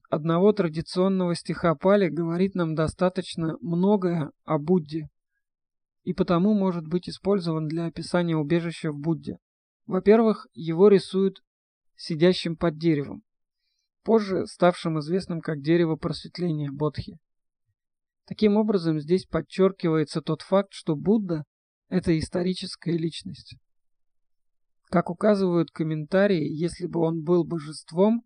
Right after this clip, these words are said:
в достижении просветления не было бы ничего удивительного,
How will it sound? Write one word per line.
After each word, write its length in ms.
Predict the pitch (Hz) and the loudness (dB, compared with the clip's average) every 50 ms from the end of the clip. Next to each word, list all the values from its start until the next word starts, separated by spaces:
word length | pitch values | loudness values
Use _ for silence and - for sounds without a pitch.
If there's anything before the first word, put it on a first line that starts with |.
| _ _ _ _ _ _ _ | _ _ _ _ _ _ _
в 100 | - 156 | -12 -6
достижении 640 | 156 175 160 - - 175 170 156 175 185 180 175 165 | -4 -4 -4 -4 -4 -6 -2 0 0 2 2 2 0
просветления 760 | 147 - 165 147 - - 160 147 - 190 202 202 190 180 165 | -2 -2 -6 -6 -6 -8 -10 -8 -4 -2 0 0 2 0 0
не 200 | 156 151 160 180 | 0 0 -2 -2
было 220 | 165 160 165 160 160 | 0 0 0 2 2
бы 160 | 147 151 143 | 0 0 -2
ничего 540 | 143 147 147 - - 165 151 156 175 180 175 | -4 -4 -6 -8 -6 -6 -2 2 4 4 4
удивительного, 800 | 170 143 147 156 156 170 170 - - 160 156 160 160 165 170 | 2 0 -2 -2 -2 -2 -2 -2 -4 -4 -4 -4 -6 -10 -12